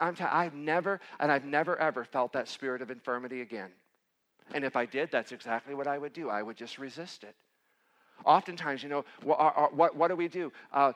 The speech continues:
"Are, are you getting a cold?" "Yeah, I think I'm getting a cold." You just received that. No, I'm not re-, I'm not receiving that. I'm, by his stripes, I'm healed. I'm walking whole. I'm walking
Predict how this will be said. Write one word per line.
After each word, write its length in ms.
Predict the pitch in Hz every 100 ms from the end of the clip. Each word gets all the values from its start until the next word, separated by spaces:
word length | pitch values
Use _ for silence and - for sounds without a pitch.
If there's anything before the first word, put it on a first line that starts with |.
| - - -
"Are, 140 | - -
are 80 | 165
you 160 | 175
getting 240 | 180 180 156
a 40 |
cold?" 300 | 147 156 143
"Yeah, 120 | 143
I 80 | 135
think 220 | 135 147
I'm 120 | 135 123
getting 240 | 127 123
a 60 | 117
cold." 300 | - 123 98
You 100 | 175
just 280 | 190 - -
received 600 | 139 - - 175 285 -
that. 300 | 254 - - - _ _ _ _ _ _ _ _ _ 180
No, 80 | 269
I'm 160 | 277
not 220 | 285 269
re-, 100 | 202 170
I'm 200 | 190 233
not 160 | 262 190
receiving 540 | 156 - 220 277 277
that. 220 | 190 127 139
I'm, 140 | 220
by 200 | 208 247
his 120 | 180
stripes, 380 | - 220 254 -
I'm 200 | 214 247
healed. 400 | 175 190 254 127 - -
I'm 220 | 196 233
walking 420 | 175 185 247 233 185
whole. 560 | 165 165 247 294 - _ _ _ _ _ _ _ _ _ -
I'm 220 | 165 240
walking 560 | 190 190 247 262 247